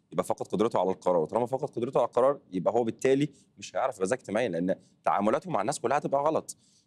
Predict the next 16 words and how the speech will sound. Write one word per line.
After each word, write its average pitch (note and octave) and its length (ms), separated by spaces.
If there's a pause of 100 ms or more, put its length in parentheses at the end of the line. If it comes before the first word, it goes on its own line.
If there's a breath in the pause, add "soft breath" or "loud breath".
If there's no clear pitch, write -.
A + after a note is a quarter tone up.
(200)
حتى - 320
إحنا - 160
لما G2+ 200
بنكبر C3 400
بعد G#2 240
كده B2 200
بنكبر A2+ 360
على F#2+ 140
الكلام C3+ 340
ده، E3+ 160 (500 soft breath)
فدايمًا A2+ 720
بيتقال G#2 460
لك F#2 120 (100)
جوه G#2+ 220
الذكاء F#2 280
الاجتماعي: A2 480